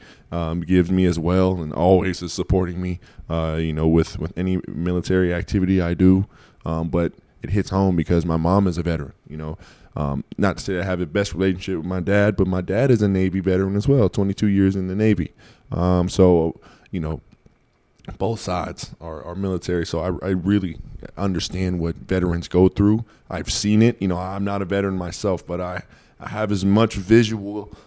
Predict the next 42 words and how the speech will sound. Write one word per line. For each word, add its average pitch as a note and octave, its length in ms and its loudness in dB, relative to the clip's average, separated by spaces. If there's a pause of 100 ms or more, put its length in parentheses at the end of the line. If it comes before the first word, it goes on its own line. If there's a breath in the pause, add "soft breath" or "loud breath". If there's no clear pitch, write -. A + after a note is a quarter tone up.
(100)
you G#2+ 180 2
know, F2+ 140 0
confirmation G2+ 720 4
as F#2+ 160 2
to F#2+ 80 0
what F#2+ 180 6
it F2+ 60 2
means F#2 280 0
to F2 80 0
be E2+ 360 -4
in E2 120 0
serve E2+ 360 2
for E2+ 140 2
this E2 140 4
country. E2 420 -4
So, D2+ 280 -4 (360 loud breath)
um, D2+ 320 -2 (800 loud breath)
you G#2+ 60 0
know, E2 260 -2
that's G2 160 2
the G2+ 80 2
least G2+ 280 8
I F#2+ 120 6
can E2+ 160 -2
do F2+ 240 8
and, D#2+ 160 0
and F2 160 0
to F#2+ 100 0
always E2+ 320 6
have E2 160 2
my D#2 140 2
mom E2 320 4
right D#2+ 140 6
next E2+ 260 4
to E2 60 4
me D2 260 2
as, D2+ 400 0 (340 loud breath)
as D#2 240 0
a D#2+ 40 2
living E2 300 6
testimony D#2 680 4
to, D2 340 0